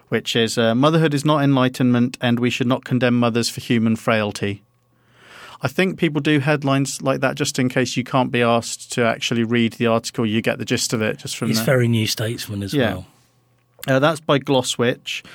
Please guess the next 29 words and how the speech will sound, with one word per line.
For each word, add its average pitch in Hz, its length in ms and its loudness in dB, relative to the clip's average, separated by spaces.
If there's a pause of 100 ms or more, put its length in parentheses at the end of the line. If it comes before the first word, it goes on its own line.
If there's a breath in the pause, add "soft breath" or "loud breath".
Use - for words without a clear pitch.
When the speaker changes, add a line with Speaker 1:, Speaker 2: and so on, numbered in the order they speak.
(120 loud breath)
Speaker 1:
who 127 160 0
I 135 140 4
am 131 160 4
informed 123 400 2
is 113 100 -2
a 117 40 -4
feminist 120 500 0
writer 107 420 -2 (140)
by 107 160 2
James, 104 320 -4
but 113 120 -4
I 107 120 0
wouldn't 107 260 -4
know 107 180 -2
that. 101 380 -6 (680 loud breath)
Um, 131 360 2
and 139 220 2
the 147 160 2
other 165 140 2
one 156 320 2
is, 131 420 2
uh, 123 360 2
How 143 160 2
Becoming 139 420 2
a 131 40 2
Father 127 320 0
Changes 120 400 0
Your 120 100 2
Brain, 113 580 0